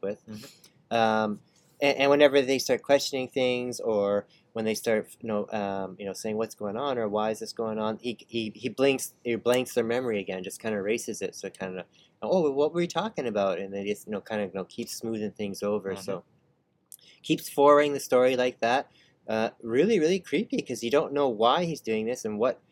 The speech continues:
Speaker 1: what his true, like, power extent is. Uh, some of them in the story here, like, they, they know that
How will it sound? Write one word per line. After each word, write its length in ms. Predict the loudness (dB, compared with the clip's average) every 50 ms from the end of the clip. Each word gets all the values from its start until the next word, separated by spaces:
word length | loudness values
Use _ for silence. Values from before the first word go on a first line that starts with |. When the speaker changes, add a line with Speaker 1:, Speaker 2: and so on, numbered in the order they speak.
| _ _ _ _
Speaker 1:
what 200 | 2 4 4 4
his 220 | 6 2 2 2 2
true, 300 | -10 -4 -2 0 0 2
like, 240 | 2 2 0 0 -6
power 380 | -14 -6 0 2 2 4 2
extent 480 | 2 0 -4 -10 -4 -2 0 0 -2 -2
is. 380 | -4 -2 0 0 0 -2 -4 -12 _ _ -20 -20 _ _ _ _ -2
Uh, 240 | 0 2 2 0
some 240 | 0 0 0 2 4 4
of 80 | 4
them 140 | 4 4 2
in 80 | 0 -2
the 80 | -2 -4
story 360 | -4 0 4 4 4 4 4
here, 180 | 2 2 2
like, 240 | 4 4 2 0 -2 _ _ _ _ _ _ _ _ _ _ -20 _ _ -20 -12 0
they, 200 | 2 2 2 4
they 200 | 6 6 8 8
know 160 | 10 8 8
that 240 | 8 8 6 6